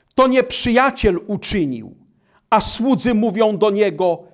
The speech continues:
„Czy chcesz więc, abyśmy poszli i wybrali go?” A on odpowiada: „Nie, abyście czasem, wybierając kąkol, nie powyrywali wraz z nim i pszenicy.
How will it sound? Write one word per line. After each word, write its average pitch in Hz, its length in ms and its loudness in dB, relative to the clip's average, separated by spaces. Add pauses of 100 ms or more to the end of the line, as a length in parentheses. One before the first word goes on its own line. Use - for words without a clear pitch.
(340)
„Czy - 160 2
chcesz - 500 0
więc, 151 460 -6 (300)
abyśmy 240 520 0
poszli 226 680 0
i 202 60 2
wybrali 156 680 2
go?” 185 340 -4 (760)
A 202 240 2
on 233 300 4
odpowiada: 214 760 2
„Nie, 214 560 2 (640)
abyście 214 520 0
czasem, 240 540 0
wybierając 220 800 0
kąkol, 214 680 0 (320)
nie 254 200 2
powyrywali 247 880 2
wraz 202 420 -4
z 139 60 -10
nim 247 300 -4
i 226 120 -6
pszenicy. 226 840 -6